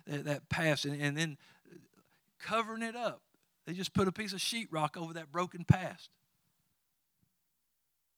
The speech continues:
Nobody, 'cause we, they walk around like, you know, Jesus talked about how they did, how they walked around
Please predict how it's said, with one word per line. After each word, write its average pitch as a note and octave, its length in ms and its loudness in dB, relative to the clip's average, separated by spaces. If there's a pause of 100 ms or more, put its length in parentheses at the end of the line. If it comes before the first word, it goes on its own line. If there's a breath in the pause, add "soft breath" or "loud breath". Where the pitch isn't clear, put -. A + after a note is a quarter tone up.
(260)
Nobody, F#3+ 340 -4
'cause D#3 180 -8
we, E3+ 260 -4
they D#3+ 100 -2
walk F3 280 0
around F#3 240 2
like, D3+ 160 -2 (1300)
you D3+ 140 -10
know, D#3+ 40 -10
Jesus D#3 320 -6
talked D#3+ 240 0
about D#3 280 -4
how C#3+ 180 -4
they C#3+ 100 -6
did, C#3+ 280 -6
how C#3 100 -4
they C#3 80 -4
walked C#3 280 -4
around D3 320 -6